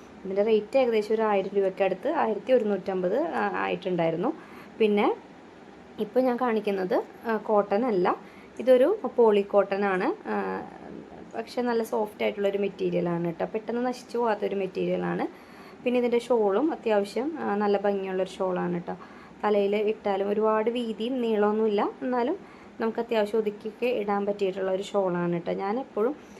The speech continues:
ചുരിദാർ എടുക്കുമ്പോൾ ഷോൾ നോക്കിയിട്ടാണ് ട്ടോ എടുക്കാറ്. ഞങ്ങൾക്ക്, ആ, എന്താ, നെക്കിൻ്റെ വർക്കൊന്നും ഷോൾ ഇടുമ്പോൾ കാണാൻ പറ്റാത്തതുകൊണ്ട് നെക്ക് വർക്കൊന്നും അധികം ശ്രദ്ധിക്കാറില്ല. ഷോൾ ഇങ്ങനെ ഇടുമ്പോൾ നെക്കിൽ വർക്ക് ഉണ്ടായാലൊന്നും അറിയില്ലല്ലോ. അപ്പോൾ ഈ ഒരു ചുരിദാർ എനിക്ക് ഈ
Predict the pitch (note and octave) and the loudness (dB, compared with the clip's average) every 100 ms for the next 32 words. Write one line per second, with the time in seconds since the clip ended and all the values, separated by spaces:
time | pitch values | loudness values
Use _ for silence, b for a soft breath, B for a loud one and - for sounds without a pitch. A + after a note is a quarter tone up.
0 | B - G#3+ G3 F#3+ G#3+ A3 G3 G#3 G#3+ | B 0 2 4 2 0 -2 -2 -4 0
1 | A3+ G3+ G#3+ G#3 G3+ F#3 G3 F#3+ F3+ F#3+ | 0 2 0 -2 -4 -4 -4 -4 -4 -4
2 | F#3 F#3+ F#3 F#3 F#3+ F#3 G3 - B3+ B | -4 -4 -4 -2 -4 -6 -8 -6 -8 B
3 | B B B G3+ G3 G3 F#3+ F#3 F#3+ F#3 | B B B 0 2 2 0 2 2 2
4 | G3 G3+ - G#3 A3 B3 A3+ - G#3+ G#3+ | 2 0 0 2 4 2 0 -2 -2 0
5 | A3 A3 G3 G#3 G#3+ G3+ G3+ G#3 F#3+ G3 | -2 0 2 2 0 -2 -2 -2 -2 -4
6 | G#3 G3 F#3 F#3 G3+ G3+ G3 G3+ F#3+ F#3+ | -4 -4 -2 -2 -2 -2 -4 -6 -6 -4
7 | A#3 A3+ G#3 G#3 A3+ F#3+ F3 F#3 F3 G3+ | -4 0 0 0 -4 -6 -4 -4 -2 -4
8 | D#4+ B B B - B3 A#3 A#3+ A#3+ A#3+ | -6 B B B -2 2 4 4 2 2
9 | A3 G3+ G#3 A3 A3 G#3 G3 G#3 F#3+ G3+ | 0 0 0 0 -2 2 2 2 0 -2
10 | G3+ F#3+ F#3+ F#3+ G3+ G3 F3 F3 E3+ E3+ | 0 2 2 0 0 0 2 0 0 -2
11 | E3+ B B B B G3 B3 D#4 - A#3+ | -6 B B B B -8 -4 -4 -2 2
12 | B3 A#3 B3+ B3 G#3+ G#3+ G#3+ G#3 A#3 | 2 2 -2 2 2 2 0 0 -4